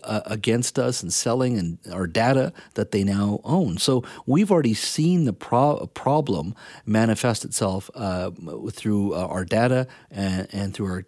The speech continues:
children using social media. Now with A I, it goes, uh, a lot further. I was just thinking about when you're talking about the,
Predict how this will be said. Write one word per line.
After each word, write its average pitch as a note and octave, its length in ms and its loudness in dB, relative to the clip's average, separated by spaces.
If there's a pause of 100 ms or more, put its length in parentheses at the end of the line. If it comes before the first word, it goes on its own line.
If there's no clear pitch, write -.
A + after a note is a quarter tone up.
(120)
children A#2+ 520 0
using G2 300 -2
social G2+ 320 -2
media. A#2+ 240 2
Now A#2+ 180 2
with - 200 0
A A2 180 2
I, A2 280 2 (400)
it G2+ 120 -4
goes, G#2+ 380 2
uh, G2 280 -4
a G2 100 -2
lot F2 240 -2
further. C#3 340 2
I F#2 40 0
was G2 120 -2
just C3 180 0
thinking C3 280 0
about F#2+ 220 0
when F#2 120 -4
you're F#2 100 -4
talking G#2 220 -2
about G2+ 140 -4
the, - 100 -8